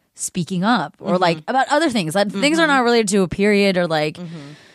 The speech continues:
Speaker 1: yeah, like, you'll walk into a room and, like, you just, there's this subliminal thing inside of you going, like, "Well, what do I matter?"
Speaker 2: Yeah,
Speaker 1: Or, like,
Speaker 2: like,
Speaker 1: if
Speaker 2: "I'm gonna keep to myself then.
Speaker 1: Yeah.
Speaker 2: Like,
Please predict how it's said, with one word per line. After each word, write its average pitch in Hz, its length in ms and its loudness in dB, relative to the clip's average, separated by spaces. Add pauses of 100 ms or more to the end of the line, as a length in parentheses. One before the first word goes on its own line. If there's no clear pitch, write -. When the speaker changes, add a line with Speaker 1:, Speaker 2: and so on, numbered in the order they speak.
(500)
Speaker 1:
yeah, 220 380 0
like, 202 200 -2
you'll 247 120 4
walk 214 220 0
into 208 220 0
a 202 40 0
room 208 320 0
and, 185 120 0
like, 165 400 -2 (220)
you 180 220 -2
just, 175 380 -6 (340)
there's 165 300 -2
this 175 220 -8 (880)
subliminal 196 560 0
thing 208 300 0
inside 180 360 2
of 165 120 0
you 160 180 -2
going, 156 220 -4
like, 143 300 -6 (160)
"Well, 151 240 -6
what 156 120 -2
do 165 60 -4
I 165 200 0
matter?" 139 580 -10
Speaker 2:
Yeah, 214 160 2
Speaker 1:
Or, - 20 6
like, 185 300 4
Speaker 2:
like, 185 120 0
Speaker 1:
if 180 60 0
Speaker 2:
"I'm 190 80 0
gonna 220 160 0
keep 202 220 -8
to - 80 -10
myself 156 600 -10
then. 220 120 2
Speaker 1:
Yeah. 156 280 4
Speaker 2:
Like, 151 180 -8